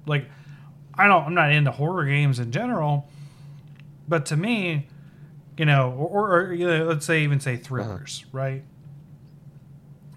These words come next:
Speaker 1: Jump scares, all sorts of stuff. Doom, classic Doom, and some levels was considered horror, especially in the beginning. But that's not the only one I played. I played some other ones too.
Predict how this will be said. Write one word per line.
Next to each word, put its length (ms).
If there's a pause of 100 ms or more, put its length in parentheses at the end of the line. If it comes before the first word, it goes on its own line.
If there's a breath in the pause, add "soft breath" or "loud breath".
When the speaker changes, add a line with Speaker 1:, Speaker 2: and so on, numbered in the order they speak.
(100)
Speaker 1:
Jump 300
scares, 640
all 240
sorts 280
of 60
stuff. 340
Doom, 360
classic 440
Doom, 560 (580)
and 200
some 320
levels 400
was 300
considered 520
horror, 460 (160)
especially 340
in 40
the 60
beginning. 380 (1400 loud breath)
But 260
that's 200
not 160
the 80
only 180
one 140
I 80
played. 280
I 60
played 240
some 120
other 160
ones 320
too. 220